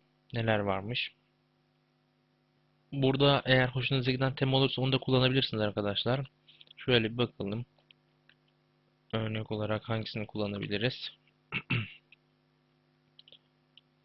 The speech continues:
Mesela şu Semprol'u bir deneyelim. Şimdi kurup butonuna tıklıyoruz.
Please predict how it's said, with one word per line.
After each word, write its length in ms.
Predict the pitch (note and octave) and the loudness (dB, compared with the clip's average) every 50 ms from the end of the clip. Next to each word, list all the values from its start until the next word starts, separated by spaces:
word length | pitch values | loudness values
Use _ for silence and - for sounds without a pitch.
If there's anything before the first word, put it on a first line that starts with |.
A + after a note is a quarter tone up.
| _ _ _ _ - | _ _ _ _ -2
Mesela 640 | C#3 C3+ B2+ - - A2+ G#2+ A2 A2+ B2 B2 - - - | -2 -2 0 2 0 0 2 4 2 2 2 0 -2 -6
şu 440 | - - - B2+ A#2+ A#2+ A#2+ - _ _ _ - - - | -6 -2 0 2 4 4 4 2 _ _ _ -20 -20 -16
Semprol'u 640 | - - - C3 B2+ B2 A#2+ - A#2+ G#2+ B2 B2+ | -12 -4 0 0 0 0 0 -2 0 0 0 -2
bir 120 | C3 B2 B2 | -2 2 2
deneyelim. 420 | B2+ B2+ A#2+ A2+ G#2 G#2 G2+ - _ _ _ - - - _ _ - | 2 2 4 2 2 0 -2 -8 _ _ _ -18 -18 -18 _ _ -4
Şimdi 320 | - - - D3+ C3+ B2+ | -2 0 2 2 2 0
kurup 300 | - - - B2 A#2+ A#2 | 0 0 -2 -2 -2 -2
butonuna 320 | A#2+ - - B2+ A#2+ A#2+ A2+ | -2 -2 0 0 0 -2 -4
tıklıyoruz. 640 | - - B2+ - - A#2+ G2+ G#2 B2+ - - - | -4 -8 -8 -4 0 0 0 0 0 -2 -4 -10